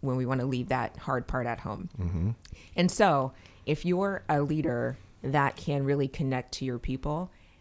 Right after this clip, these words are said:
Speaker 1: or with your people,
Speaker 2: Mm-hmm.
Speaker 1: and they feel that they can, um, if there is a challenge and they're not able to be as productive for whatever reason, that they can have those conversations with you.
Speaker 2: Mm-hmm.
Speaker 1: I think that is so critical, and that can help set someone apart versus, like, you're not showing up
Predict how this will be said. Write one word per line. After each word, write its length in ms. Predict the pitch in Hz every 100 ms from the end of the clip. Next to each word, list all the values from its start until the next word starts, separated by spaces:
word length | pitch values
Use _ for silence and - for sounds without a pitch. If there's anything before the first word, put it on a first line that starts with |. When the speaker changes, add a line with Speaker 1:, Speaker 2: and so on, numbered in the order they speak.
| - -
Speaker 1:
or 140 | 131 131
with 220 | 131 -
your 80 | 139
people, 400 | 143 - 156 165 - - -
Speaker 2:
Mm-hmm. 260 | 104 92 92 -
Speaker 1:
and 420 | 143 139 139 143 -
they 220 | - 131 135
feel 300 | - 143 139
that 400 | 131 117 - -
they 240 | 147 131
can, 540 | 123 120 120 117 120 139 - -
um, 360 | 135 113 113 - - - 135
if 100 | 170
there 160 | 165 139
is 140 | 139
a 40 | 156
challenge 420 | - 151 147 151
and 100 | 135
they're 80 | 127
not 180 | 123
able 220 | 127 123 -
to 160 | -
be 180 | 135 123
as 160 | 117 -
productive 420 | 139 127 120 120
for 140 | 135
whatever 320 | 131 123 123
reason, 400 | 120 117 117 -
that 160 | 104 113
they 100 | 123
can 140 | 120
have 160 | 135 120
those 160 | 113 -
conversations 720 | 127 123 123 123 120 139 135
with 220 | 139 -
you. 200 | 139 127
Speaker 2:
Mm-hmm. 260 | 80 87 95 123 - - -
Speaker 1:
I 100 | 160
think 280 | - 170 156
that 160 | 175 160
is 140 | 160
so 240 | - 156
critical, 580 | 156 165 170 - 139 135
and 200 | - 147
that 160 | 156 143
can 100 | 147
help 180 | 143 139
set 240 | - -
someone 280 | - 139 135
apart 340 | 127 - 147
versus, 640 | - 127 - - 131 - -
like, 380 | 131 127 - -
you're 80 | 135
not 240 | 123 120
showing 360 | - 135 131 127
up 160 | 127